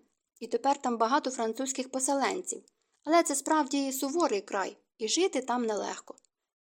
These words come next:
Чому ж? Мені важко пояснити вам. Може, через те, що туди вже проникли французькі єзуїти? А ви гугенот, чи не так? Жваво озвався Раймон. Так.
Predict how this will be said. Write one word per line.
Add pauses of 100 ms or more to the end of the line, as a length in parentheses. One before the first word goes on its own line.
(240)
Чому
ж? (600)
Мені
важко
пояснити
вам. (460)
Може,
через
те,
що
туди
вже
проникли
французькі
єзуїти? (320)
А
ви
гугенот,
чи
не
так? (240)
Жваво
озвався
Раймон. (560)
Так.